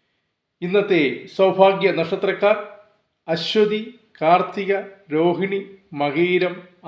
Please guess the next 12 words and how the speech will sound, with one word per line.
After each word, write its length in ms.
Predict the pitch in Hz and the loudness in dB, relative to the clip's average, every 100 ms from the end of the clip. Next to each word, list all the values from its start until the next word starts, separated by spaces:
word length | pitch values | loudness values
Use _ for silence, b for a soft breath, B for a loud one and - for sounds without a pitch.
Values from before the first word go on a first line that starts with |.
| 143 | -8
അത്തം, 380 | - - 185 123 - - _ - | -8 -2 -2 -2 -6 -18 _ -12
ചിത്തിര, 420 | 180 170 - 196 143 - - _ | -10 -10 -8 -2 0 -2 -8 _
തിരുവോണം, 520 | 156 165 170 185 147 110 - _ 151 | -2 0 0 0 -2 -6 -14 _ -6
അവിട്ടം 420 | 156 170 170 120 - b b b b b b - | -4 -2 -2 -2 -4 b b b b b b -6
എന്നീ 440 | 147 185 220 240 247 240 - 147 | 0 0 0 -2 -4 -8 -14 -6
നക്ഷത്രക്കാർക്കാണ് 880 | 156 156 190 185 180 180 170 147 135 120 143 | -4 -2 -2 -2 0 0 0 -2 -2 -6 -8
ഇന്നത്തെ 340 | 147 170 165 165 156 | -6 -4 -2 -4 -2
ദിവസം 340 | 151 156 160 175 170 165 | -2 -2 -4 -8 -6 -2
സൗഭാഗ്യ 500 | 165 170 196 185 196 143 | -2 0 -2 0 -4 -2
ദേവതയുടെ 400 | 147 143 143 135 131 | -4 -2 -2 -2 -4
പൂർണ്ണ 300 | 151 156 160 151 | -8 -8 -6 -8
കടാക്ഷം 400 | 135 135 139 156 | -2 -2 -2 -8